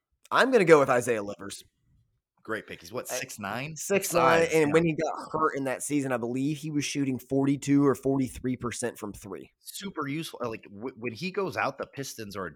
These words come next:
Speaker 2: different team. Like, he is their glue guy.
Speaker 1: Yeah,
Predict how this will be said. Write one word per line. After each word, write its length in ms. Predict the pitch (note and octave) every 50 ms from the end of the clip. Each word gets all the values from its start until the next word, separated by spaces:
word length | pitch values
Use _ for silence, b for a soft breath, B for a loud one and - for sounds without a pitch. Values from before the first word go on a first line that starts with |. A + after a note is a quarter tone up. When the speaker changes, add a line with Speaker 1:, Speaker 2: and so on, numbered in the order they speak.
| -
Speaker 2:
different 380 | - A2 - - F2 C#2 - -
team. 320 | - G#2 F#2+ E2+ D2 D#2+ _
Like, 200 | F2 F#2 F2 -
he 180 | - A#2 A#2 G#2+
is 200 | A#2+ A#2+ G2+ F#2+
their 180 | F#2+ E2 D#2+
glue 240 | D2 D#2+ D#2+ D2+ C#2
guy. 240 | - - - - - _ _ _ _ _ _
Speaker 1:
Yeah, 180 | - D3+ C#3+